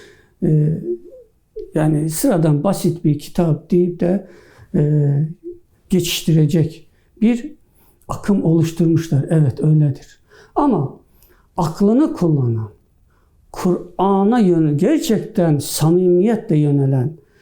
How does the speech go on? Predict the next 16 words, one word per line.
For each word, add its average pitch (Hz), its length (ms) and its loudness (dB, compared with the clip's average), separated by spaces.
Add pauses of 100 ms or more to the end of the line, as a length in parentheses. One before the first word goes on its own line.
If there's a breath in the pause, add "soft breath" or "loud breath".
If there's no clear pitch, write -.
(280 soft breath)
kendi 202 300 2
aklını 220 380 0
Kur'an'a 196 400 0
hakim 190 420 0
kılmayıp 156 580 0
da, 147 200 -2
Kur'an'ı 190 600 0
okuyup 196 680 -2
da 156 180 0
kendi 175 320 0
aklıyla, 170 960 0
fıtratıyla 175 1000 0 (460 loud breath)
onu, 208 460 2 (480 loud breath)
e, 170 40 0 (1400 soft breath)
yoğuran 185 580 2
insanlar 147 840 0